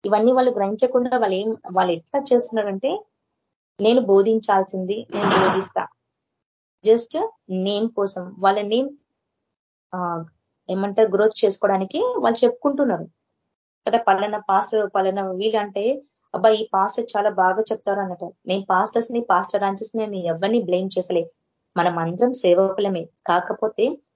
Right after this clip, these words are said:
ఆయన ఏమని చెప్తున్నట్టే ఈ వాక్యం సాక్ష్యం కాబట్టి ఈ వాక్యంలోనే దేవుడు కొద్దే చెప్తున్నాడు. యేసు ప్రభు అంటున్నాడు ఇక్కడ, "మీరు వెలుగులో ఉంటున్నారు కానీ మీలో ఉన్న చీకటితనాన్ని ఎప్పుడు దూరం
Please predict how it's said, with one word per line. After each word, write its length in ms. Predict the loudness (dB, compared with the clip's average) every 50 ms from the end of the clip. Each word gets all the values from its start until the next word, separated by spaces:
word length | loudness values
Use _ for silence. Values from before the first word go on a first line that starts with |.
| _ _ _ -6
ఆయన 160 | -4 -2 -2 -2
ఏమని 420 | -2 0 2 2 4 4 2 2 2
చెప్తున్నట్టే 320 | 2 2 2 -4 0 0 -2
ఈ 240 | -2 0 0 0
వాక్యం 560 | 0 2 2 0 0 0 -2 _ 0 2 2 2
సాక్ష్యం 460 | -2 -2 -4 -4 -4 -6 -6 -6 -2
కాబట్టి 640 | 0 0 0 0 -2 -4 -4 -6 -6 -6 -6 -8 _ _ _ _ _
ఈ 80 | -4 -4
వాక్యంలోనే 760 | 0 0 0 0 0 2 0 0 2 2 0 0 0 0 -2
దేవుడు 480 | -4 -4 -8 -4 0 2 4 4 2 0
కొద్దే 300 | 2 -2 -2 2 2 -2
చెప్తున్నాడు. 560 | 2 2 0 0 2 -2 -2 0 -2 -2 -8 _ _ 0
యేసు 260 | 2 2 2 2 0 _
ప్రభు 220 | 2 2 4 4
అంటున్నాడు 380 | 2 2 0 -2 0 0 0 2
ఇక్కడ, 280 | 2 0 -2 -2 -2 -6 _ _ _ _ _ _ _ _ _ _ _ _
"మీరు 160 | 2 2 2
వెలుగులో 420 | 4 4 4 4 4 4 4 2 0
ఉంటున్నారు 480 | 0 -2 -2 0 0 2 4 4 4
కానీ 220 | 4 2 0 0 -2
మీలో 360 | 0 0 -2 -2 0 0 -2
ఉన్న 220 | 0 0 -2 -2
చీకటితనాన్ని 800 | -4 -4 -6 -6 -6 0 0 0 0 0 0 0 0 2 2 2
ఎప్పుడు 340 | 0 0 -2 2 2 0 2
దూరం 280 | 4 4 4 4 2